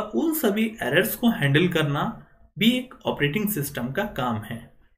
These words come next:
अब हम लोग बात करते हैं अगले point की। अगला point है management of data files,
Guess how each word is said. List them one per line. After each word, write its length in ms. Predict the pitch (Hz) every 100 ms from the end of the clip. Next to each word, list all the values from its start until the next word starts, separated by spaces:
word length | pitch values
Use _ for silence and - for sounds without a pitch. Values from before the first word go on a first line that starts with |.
| _ _ -
अब 160 | 285
हम 180 | 247 247
लोग 520 | 202 185 185 - - -
बात 300 | 135 175 202 180
करते 220 | 175 180
हैं 280 | 190 190 -
अगले 260 | 135 147 180
point 380 | 180 170 170
की। 300 | 170 190 220 - - - 151
अगला 260 | 160 247
point 360 | 277 233 226 226
है 180 | 233 208 151
management 680 | 139 220 302 262 214 233 233 - -
of 100 | 160 151 139
data 280 | 113 120 135 127
files, 280 | 104 110